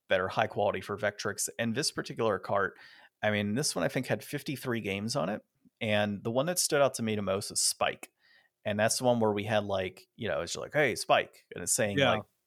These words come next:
Speaker 1: verbally saying stuff on, on the Vectrix. That to me was really cool. I mean, you're playing a vector-based console and you've got audio coming through. Like, I just kinda think about if I was, you know, ten, twelve years old and sitting there in, like,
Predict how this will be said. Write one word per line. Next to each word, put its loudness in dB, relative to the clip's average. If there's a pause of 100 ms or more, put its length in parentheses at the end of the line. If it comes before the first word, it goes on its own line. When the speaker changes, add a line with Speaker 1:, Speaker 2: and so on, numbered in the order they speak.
(220)
Speaker 1:
verbally 2
saying -2
stuff -2
on, -4
on -8
the -14
Vectrix. -4 (600)
That 6
to 0
me -2
was -4
really 0
cool. 4
I 6
mean, -2
you're -2
playing 0
a -2
vector-based 0
console 0
and -2
you've -10
got 4
audio 2
coming -2
through. -4
Like, 0
I -2
just -6
kinda 4
think -2
about 6 (460)
if 0
I 8
was, 2 (460)
you -4
know, 0 (180)
ten, 2
twelve 10
years 0
old 2
and -4
sitting 0
there 0
in, -2
like, -2